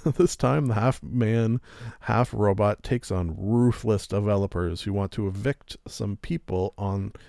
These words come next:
uh, quote-unquote, their land. Yeah, so this is all about, uh, displacing poor people. Uh, you know, gentrifying and, uh, uh, uh, f-, mega corporations having power over the people.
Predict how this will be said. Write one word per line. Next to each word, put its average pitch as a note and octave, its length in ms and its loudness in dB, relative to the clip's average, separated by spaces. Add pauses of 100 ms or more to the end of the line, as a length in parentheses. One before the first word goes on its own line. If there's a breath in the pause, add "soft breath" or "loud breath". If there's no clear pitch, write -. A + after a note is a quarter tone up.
(200 loud breath)
uh, - 60 -16 (200)
quote-unquote, F#2+ 680 -2 (240 loud breath)
their A2 500 2
land. G#2+ 800 -2 (640 loud breath)
Yeah, C3+ 220 6
so - 180 -2
this D3 220 -4
is C#3+ 100 -2
all D3 180 8
about, C3 460 4
uh, A2+ 160 6
displacing A2+ 1000 -2
poor A#2+ 280 0
people. A#2+ 500 2 (960 loud breath)
Uh, A2 1040 -2 (120)
you B2+ 140 0
know, G#2 220 0
gentrifying A#2+ 1040 0
and, G2+ 400 -2
uh, G2+ 260 -2
uh, G#2 180 -4
uh, F#2+ 300 -6
f-, - 260 -16
mega A2 640 -2
corporations A2 920 -2
having G#2 320 -4
power G2+ 480 -2
over G2+ 200 -4
the G2+ 140 -4
people. G#2+ 500 -4